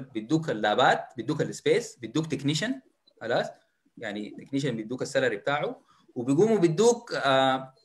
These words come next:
بيدوك يعني ميزانية ب-، في البداية. لكن يلا الميزانية في البداية ما كفاية طبعا، خلاص؟ الميزانية في البداية أنت محتاج لها في شنو؟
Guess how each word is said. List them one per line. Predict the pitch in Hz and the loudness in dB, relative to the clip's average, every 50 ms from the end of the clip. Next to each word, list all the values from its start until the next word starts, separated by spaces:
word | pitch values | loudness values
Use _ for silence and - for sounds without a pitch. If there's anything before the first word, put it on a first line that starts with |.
| _ _ _ _ _ - - _ - - - - | _ _ _ _ _ -20 -20 _ -20 -18 -16 -10
بيدوك | - 127 127 131 175 208 - - | -8 -8 -4 -2 -2 -2 0 2
يعني | 170 135 139 | 2 2 2
ميزانية | 131 127 123 117 135 135 143 165 180 175 | 2 0 2 2 4 4 4 2 2 2
ب-، | 147 131 143 139 | 0 0 -2 -4
في | 139 135 | -6 -8
البداية. | 113 110 123 127 135 131 117 101 98 - _ _ | -6 -4 0 2 4 4 2 0 -2 -8 _ _
لكن | 123 120 113 - 185 196 | -10 -8 -6 -6 -8 -6
يلا | 190 196 196 | -6 -4 -4
الميزانية | 180 151 139 135 143 147 180 | 0 0 0 0 0 -2 -2
في | 175 160 | -4 -4
البداية | - 127 127 139 160 180 180 | -4 -4 -2 0 0 0 0
ما | 175 190 208 | -2 -2 -6
كفاية | 202 - - 160 131 113 101 101 | -6 -4 -2 0 0 0 0 -4
طبعا، | 101 - - - 101 - _ _ _ _ - - _ _ _ _ _ _ _ | -6 -12 -12 -14 -16 -20 _ _ _ _ -20 -20 _ _ _ _ _ _ _
خلاص؟ | _ _ 113 117 139 190 262 - - _ _ _ _ _ _ _ | _ _ -8 -4 -4 -4 -4 -6 -14 _ _ _ _ _ _ _
الميزانية | - 113 110 117 127 139 170 175 | -12 -8 0 0 2 2 2 0
في | 160 165 | 0 -2
البداية | - - 127 147 156 170 | -4 0 2 2 2 2
أنت | 170 160 147 | 0 -2 -6
محتاج | 139 139 - 165 156 151 156 | -6 -2 0 0 0 2 2
لها | 175 175 | 0 0
في | 165 147 127 | 0 -2 -6
شنو؟ | - - 185 156 | -6 -8 -8 -10